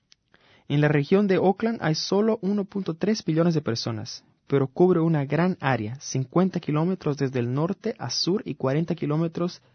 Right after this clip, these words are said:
del oeste al oes-, al este. Entonces, el transporte puede que la sea muy caro y tome mucho tiempo. ¿Está la casa de sus amigos o familiares cerca del transporte público?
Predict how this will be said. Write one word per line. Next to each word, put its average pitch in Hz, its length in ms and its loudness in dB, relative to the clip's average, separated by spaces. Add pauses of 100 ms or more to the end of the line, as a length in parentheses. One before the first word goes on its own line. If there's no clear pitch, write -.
(160)
del 117 180 -2
oeste 135 280 0
al 123 100 -2
oes-, 104 240 -6
al 113 180 0
este. - 340 -4 (960)
Entonces, 175 540 2
el 135 140 -2
transporte 185 880 0 (180)
puede 202 440 2
que - 180 -6
la 131 100 -2
sea 151 240 -2
muy 175 240 0
caro 185 560 0
y - 60 -14 (120)
tome 160 240 4
mucho 160 320 0
tiempo. 110 440 -4 (960)
¿Está - 340 2
la 180 140 4
casa 175 320 2
de 151 100 2
sus 143 200 -4
amigos 143 380 0
o 131 40 -4
familiares 127 560 0
cerca 175 400 2
del 135 100 0
transporte 135 460 -2
público? 196 480 0